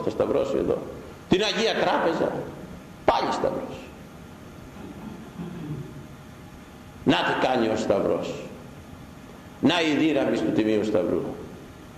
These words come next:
Και για να κλείσω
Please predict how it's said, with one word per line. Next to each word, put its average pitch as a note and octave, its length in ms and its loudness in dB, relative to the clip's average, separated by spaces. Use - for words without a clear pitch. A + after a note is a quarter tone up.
Και D#3+ 100 6
για F3 120 4
να E3+ 100 4
κλείσω G3+ 680 2